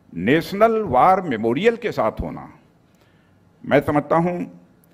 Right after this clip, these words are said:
स्वयं इस प्रकार की आपकी दूरदर्शिता और हमारी सेनाओं के प्रति आपके कमिटमेंट को यह दर्शाता है।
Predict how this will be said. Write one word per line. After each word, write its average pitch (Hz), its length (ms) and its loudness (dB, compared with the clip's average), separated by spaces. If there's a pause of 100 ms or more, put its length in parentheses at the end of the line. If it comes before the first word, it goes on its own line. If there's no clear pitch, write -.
(160)
स्वयं 170 260 0
इस 170 200 -8
प्रकार 143 340 -2
की 151 420 -8 (240)
आपकी 135 300 0
दूरदर्शिता 131 720 0 (340)
और 123 100 4
हमारी 123 240 0
सेनाओं 131 420 0
के 160 120 -10
प्रति - 360 -10 (460)
आपके 117 500 -2 (460)
कमिटमेंट 156 520 0
को 135 120 0
यह 113 120 0
दर्शाता 101 440 -4
है। - 200 -20